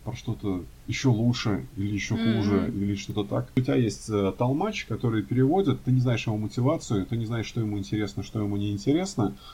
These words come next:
Speaker 1: но ты автоматически оказываешься в его заложниках. Причём неважно, толмач работает на себя, работает на императора или работает на какое-нибудь маленькое издательство на севере Англии. Так
Speaker 2: На
Speaker 1: что
Speaker 2: бога императора.
Speaker 1: Да, или на бога императора.
Speaker 2: Но у нас на русском тоже такое было.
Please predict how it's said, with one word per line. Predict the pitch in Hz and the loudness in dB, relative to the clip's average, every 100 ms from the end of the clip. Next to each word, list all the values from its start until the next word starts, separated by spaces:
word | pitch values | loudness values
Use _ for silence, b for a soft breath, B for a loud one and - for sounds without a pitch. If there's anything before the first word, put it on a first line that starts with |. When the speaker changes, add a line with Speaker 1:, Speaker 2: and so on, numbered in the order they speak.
| B | B
Speaker 1:
но | 120 131 | 2 4
ты | |
автоматически | 180 143 135 131 - | 2 2 0 -2 -6
оказываешься | 127 120 110 98 - | -4 -2 -4 -6 -6
в | |
его | 98 104 | -4 -2
заложниках. | 95 92 90 87 85 110 - - | -2 -4 -4 -8 -10 -14 -16 -8
Причём | 123 170 | 0 4
неважно, | 135 139 131 117 107 - | 4 4 2 0 -2 -2
толмач | 117 120 - | -2 -2 -2
работает | 110 113 107 101 | -2 -2 -4 -4
на | 107 | -4
себя, | 98 123 135 165 | -4 0 2 4
работает | 117 101 101 101 | 4 0 -2 -2
на | 104 | -4
императора | 101 113 127 147 110 | -4 -2 0 0 -2
или | 98 | -2
работает | 95 95 110 107 95 | -2 -4 -4 -4 -6
на | |
какое-нибудь | 92 101 98 | -4 -6 -4
маленькое | 101 101 98 95 | -2 -2 -4 -6
издательство | 90 104 101 90 - | -2 -2 -2 -8 -6
на | 95 95 | -6 -6
севере | - 98 92 | -2 0 0
Англии. | 90 87 90 - B B B B - | -2 -4 -6 -8 B B B B -8
Так | 208 | -4
Speaker 2:
На | 196 | -2
Speaker 1:
что | 202 | 2
Speaker 2:
бога | 196 190 | 2 2
императора. | 202 - 196 202 - - - - | 0 -2 -2 -2 -4 -6 -10 -16
Speaker 1:
Да, | - 104 110 104 | -10 2 4 6
или | 98 98 | 6 4
на | 95 | 2
бога | 90 87 | 0 -2
императора. | 123 101 92 120 123 - | -2 -2 -4 -6 -10 -6
Speaker 2:
Но | 220 | -4
у | |
нас | 214 226 233 | -2 -2 -2
на | 226 | -2
русском | 226 - 202 | -4 -6 -6
тоже | 220 226 | -4 -4
такое | 208 185 185 | -6 -6 -2
было. | 190 196 190 180 | 0 0 0 0